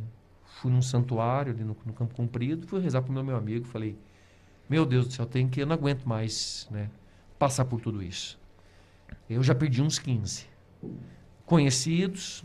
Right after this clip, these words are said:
né, não tão próximos, graças a Deus eu não perdi ninguém na minha família. Os meus pais pouco vejo. Desde o ano passado eu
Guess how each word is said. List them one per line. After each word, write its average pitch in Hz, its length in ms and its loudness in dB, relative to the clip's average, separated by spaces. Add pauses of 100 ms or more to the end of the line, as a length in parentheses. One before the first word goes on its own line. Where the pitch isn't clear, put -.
(160)
né, 139 140 2
não 170 440 6
tão 196 380 6
próximos, 147 680 4
graças 135 360 2
a 135 60 4
Deus 131 340 2 (600)
eu 147 60 0
não 156 100 4
perdi 127 220 2
ninguém 127 220 6
na 120 100 2
minha 117 120 2
família. 160 520 0 (680)
Os 165 100 0
meus 160 260 4
pais 151 360 6
pouco 202 320 0
vejo. 196 480 0 (1160)
Desde 143 720 4
o 151 120 2
ano 156 140 2
passado 143 560 2
eu 151 360 -2